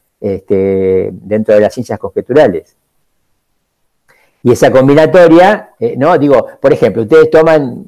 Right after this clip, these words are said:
el olvido de Signorelli, ¿no? Entonces Freud, ¿no? A, a partir del olvido empieza a asociar.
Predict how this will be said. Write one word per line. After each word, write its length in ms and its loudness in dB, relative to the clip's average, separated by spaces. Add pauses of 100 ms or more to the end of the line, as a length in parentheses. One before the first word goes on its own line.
(300)
el 160 -8
olvido 380 2
de 120 -2
Signorelli, 680 -8
¿no? 300 -8 (220)
Entonces 400 -4
Freud, 400 2 (600)
¿no? 220 -6
A, 180 -6
a 120 -8
partir 280 -2
del 140 2
olvido 600 4 (240)
empieza 840 -4 (260)
a 80 -4
asociar. 680 -4